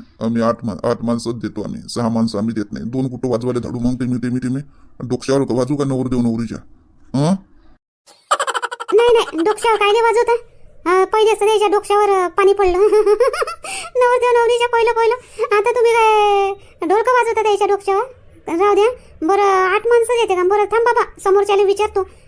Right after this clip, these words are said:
Speaker 2: काय म्हणते काय नाही, तर मग तशी सांगतो मी.
Speaker 1: विचारा पटकन, टाइम नाही आमच्याजवळ. बुकिंग खूप येत आहे, बुकिंगची कमी नाही.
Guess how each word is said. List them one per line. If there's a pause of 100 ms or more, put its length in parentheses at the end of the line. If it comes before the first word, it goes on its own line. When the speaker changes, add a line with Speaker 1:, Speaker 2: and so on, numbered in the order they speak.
(120)
Speaker 2:
काय
म्हणते
काय
नाही,
तर
मग
तशी
सांगतो
मी. (540)
Speaker 1:
विचारा
पटकन,
टाइम
नाही
आमच्याजवळ.
बुकिंग
खूप
येत
आहे, (400)
बुकिंगची
कमी
नाही.